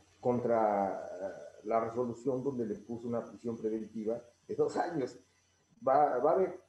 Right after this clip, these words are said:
porque, bueno, pues el problema es ese, ¿no? Es algo nuevo, algo, bueno, no, yo no lo he visto, pero tiene uno que estar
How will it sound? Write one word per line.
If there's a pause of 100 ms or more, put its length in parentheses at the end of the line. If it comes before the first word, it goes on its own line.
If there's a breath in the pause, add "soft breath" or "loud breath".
(100)
porque,
bueno,
pues
el
problema
es
ese,
¿no? (320 soft breath)
Es
algo
nuevo, (140)
algo,
bueno, (120)
no,
yo
no
lo
he
visto, (760)
pero
tiene
uno
que
estar